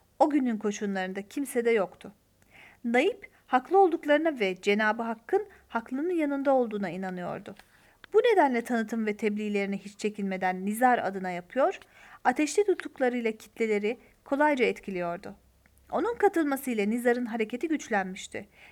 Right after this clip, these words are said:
ve güçlenmeye de devam ediyordu. Bedrül Cemali gelişmelerden huzursuzdu. Çalışma odasındaki sedirin üzerinde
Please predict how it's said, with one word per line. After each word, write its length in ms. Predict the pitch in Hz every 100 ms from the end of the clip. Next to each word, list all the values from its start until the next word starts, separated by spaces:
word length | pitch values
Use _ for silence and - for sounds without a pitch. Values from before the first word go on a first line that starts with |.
| -
ve 60 | 226
güçlenmeye 640 | 226 - 254 247 220 202
de 180 | 320 392 - - 214
devam 400 | 214 202 180 165
ediyordu. 480 | 175 - 104 - - _ _ _ _ _ _ - _ _ _ -
Bedrül 340 | 254 254 294
Cemali 560 | 277 285 294 294 381 466 - _ 254
gelişmelerden 680 | 269 262 277 262 254 349 415
huzursuzdu. 800 | 339 302 320 320 330 233 170 - _ _ - - -
Çalışma 400 | 277 247 - 440
odasındaki 500 | 415 359 320 285 294
sedirin 440 | - 254 233 226
üzerinde 600 | 214 - 202 185 185 170